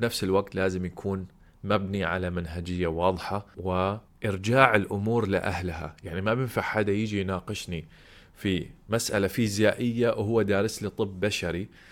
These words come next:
يحكي لي الأرض مسطحة بس لأنه قرأ مقالين. هنا أحكي إنه هذا الجهل مش شيء مبني على منهجية، ب-، بكنسله، يعني، بحطه على جنب، بقول له: "إلى اللقاء، لا تكلمني"،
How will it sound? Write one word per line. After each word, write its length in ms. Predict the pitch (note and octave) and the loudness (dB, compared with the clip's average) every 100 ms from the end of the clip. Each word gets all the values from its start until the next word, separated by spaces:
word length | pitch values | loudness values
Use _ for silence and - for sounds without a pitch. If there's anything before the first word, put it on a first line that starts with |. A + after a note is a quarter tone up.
| - - | -16 -10
يحكي 300 | - - G#2+ | -6 -2 0
لي 60 | |
الأرض 280 | F#2+ G#2 G2 | 2 0 0
مسطحة 720 | F#2 F2+ F#2+ - D#2 F2+ F#2 - | -2 -2 -4 -4 -6 -4 -4 -6
بس 240 | G2 A2+ A#2 | -4 -2 0
لأنه 240 | G2+ G#2+ | -2 -2
قرأ 300 | G2 A2+ A2 | -2 0 0
مقالين. 520 | G2+ F#2+ - F#2 F2 E2 | -2 -4 -2 0 -2 -4
هنا 300 | A#2+ C3+ C3 | -2 0 2
أحكي 240 | - - B2+ | 0 -4 -4
إنه 140 | G#2 | -4
هذا 220 | F2 G#2+ | -2 0
الجهل 440 | G2 E2+ G2+ F2+ D#2 - - _ - _ G#2+ | 0 0 -4 -4 -10 -14 -20 _ -20 _ -6
مش 360 | A#2+ - - | -4 -2 -4
شيء 380 | - - G#2+ - | -4 0 0 0
مبني 300 | G2 G2 G2+ | -2 -2 -2
على 200 | E2+ F#2 | -2 -2
منهجية، 640 | F2+ F2+ F2 F2 F2+ D#2+ - | -2 -4 -4 -4 -4 -4 -2
ب-، 200 | F#2+ F#2+ - | 2 2 0
بكنسله، 540 | G2 - A2 G2 E2+ | -8 0 0 0 -8
يعني، 200 | - E2 | -10 -10
بحطه 380 | F#2+ F2+ A2 - | -8 -2 -2 0
على 180 | E2+ F#2 | 0 0
جنب، 280 | G2+ A#2 A2+ | 0 -2 -2
بقول 220 | F#2 G2 | 0 0
له: 80 | F#2 | 2
"إلى 100 | F#2 | 0
اللقاء، 380 | F2+ - B2 A2 | 0 0 0 2
لا 120 | A2+ | 0
تكلمني"، 560 | - G2 G#2 B2+ D3 | -2 -4 -2 -2 -4